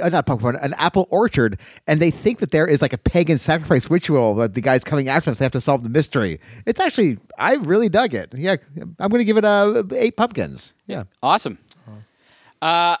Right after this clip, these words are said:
Speaker 2: I watched from nineteen forty-six, uh, Shock. Uh, so this is a Vincent Price vehicle, kind of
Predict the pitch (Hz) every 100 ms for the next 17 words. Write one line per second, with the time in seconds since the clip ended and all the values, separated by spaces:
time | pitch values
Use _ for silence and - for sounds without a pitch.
0 | - 202 247 247 247 - - - 214 202
1 | 196 208 214 233 - 220 208 - 208 -
2 | - 156 165 156 151 - - 208 202 110
3 | - - 135 143 135 131 131 - 165 190
4 | 208 165 156 147 131 - 120 147 151 -
5 | 147 - 156 151 - 147 139 147 143 -
6 | - 214 311 277 233 143